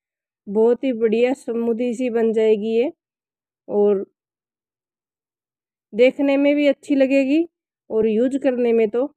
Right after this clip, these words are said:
पूछो ही मत, इतनी अच्छी लगेगी। तो ये देखिए, थोड़ा थोड़ा मैंने गुलाब जल डाल करके इस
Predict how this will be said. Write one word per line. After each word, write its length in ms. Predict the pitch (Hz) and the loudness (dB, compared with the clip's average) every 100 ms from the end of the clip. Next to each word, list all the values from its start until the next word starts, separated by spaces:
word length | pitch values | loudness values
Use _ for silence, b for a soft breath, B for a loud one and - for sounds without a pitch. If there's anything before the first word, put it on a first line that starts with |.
| _ _ _ - | _ _ _ -8
पूछो 240 | 208 - | -8 -2
ही 80 | 247 | -2
मत, 220 | 233 226 226 | 0 -2 -2
इतनी 280 | 214 226 226 | -4 -2 -2
अच्छी 240 | 214 240 | -4 -4
लगेगी। 440 | 214 214 208 226 294 _ _ _ _ _ _ | -2 2 2 0 -6 _ _ _ _ _ _
तो 80 | 220 | -6
ये 120 | 233 | -2
देखिए, 240 | 240 269 302 | 0 0 -2
थोड़ा 260 | 277 277 285 | 0 2 2
थोड़ा 240 | 294 269 | 2 2
मैंने 220 | 262 254 247 | 0 0 0
गुलाब 380 | 226 233 240 233 | 0 0 -2 -2
जल 180 | 254 233 | 0 2
डाल 260 | 226 214 | 2 0
करके 320 | 214 208 247 | 0 0 0
इस 80 | 254 | -2